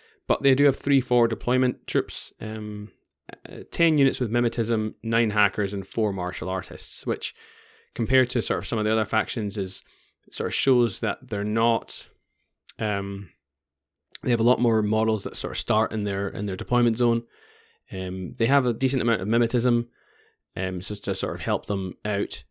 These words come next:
Um, but where they really seem to excel is those sort of, uh, uh, chonky dudes that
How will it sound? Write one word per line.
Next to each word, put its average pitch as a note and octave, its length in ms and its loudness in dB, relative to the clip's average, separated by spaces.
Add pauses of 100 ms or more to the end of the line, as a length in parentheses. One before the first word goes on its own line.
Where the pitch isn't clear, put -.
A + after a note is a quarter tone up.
(160)
Um, F#2+ 300 -10
but G2+ 140 -2
where A#2 100 6
they G#2 140 2
really G#2 180 -2
seem G2 200 -2
to G#2 100 -2
excel F#2+ 420 -2
is F#2 500 -6 (180)
those G2 180 -2
sort F2+ 240 -2
of, F2+ 240 -6
uh, F#2 300 -8 (1080)
uh, F2 460 -8 (260)
chonky A2+ 380 -2
dudes G2 340 -6
that F#2+ 220 -4